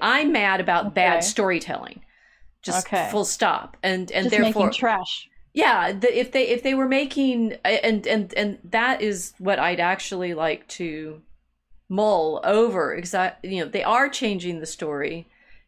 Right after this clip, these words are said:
Speaker 1: It's already feeling, at least it's, it's upset, you know, uh, some reviewers. It's, it's certainly upset a lot of the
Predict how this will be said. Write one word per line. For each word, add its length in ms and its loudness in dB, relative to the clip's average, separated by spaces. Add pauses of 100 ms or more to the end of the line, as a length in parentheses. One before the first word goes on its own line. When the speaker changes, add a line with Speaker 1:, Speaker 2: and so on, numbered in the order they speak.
Speaker 1:
It's 240 -2
already 560 2
feeling, 640 -4
at 120 -4
least 260 -2
it's, 160 -14
it's 220 -8
upset, 440 -2
you 80 -6
know, 180 -6
uh, 140 -8
some 320 -4
reviewers. 640 -4
It's, 260 -12
it's 180 -8
certainly 360 -4
upset 340 -2
a 60 -4
lot 240 0
of 80 -4
the 160 -12